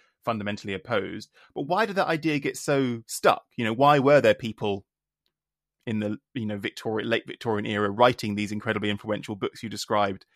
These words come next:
and, and pulling the wool over our eyes so effectively? What was their motivation, or what was driving them to make the case, the erroneous case, that science and faith are this kind of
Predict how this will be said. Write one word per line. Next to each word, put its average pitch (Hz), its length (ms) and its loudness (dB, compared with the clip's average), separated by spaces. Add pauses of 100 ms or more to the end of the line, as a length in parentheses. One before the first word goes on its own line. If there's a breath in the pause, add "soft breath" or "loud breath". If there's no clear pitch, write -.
(420 soft breath)
and, 110 220 -4
and 110 180 -2
pulling 123 240 2
the 117 60 2
wool 131 180 8
over 110 180 4
our 107 160 6
eyes 107 160 6
so 104 140 2
effectively? 104 480 -2
What 135 160 2
was 131 100 0
their 131 180 6
motivation, 113 640 0
or 101 60 -4
what 113 180 -2
was 117 120 -6
driving 110 400 0
them 104 340 0 (200)
to 123 100 -2
make 117 280 0
the 123 60 -6
case, 107 580 -8 (120)
the - 200 -4
erroneous 117 480 2
case, 104 380 -2
that - 220 0
science 107 420 -2
and 107 100 -8
faith 107 320 -4
are 101 220 0
this 107 200 -12
kind 104 200 -6
of 98 80 -6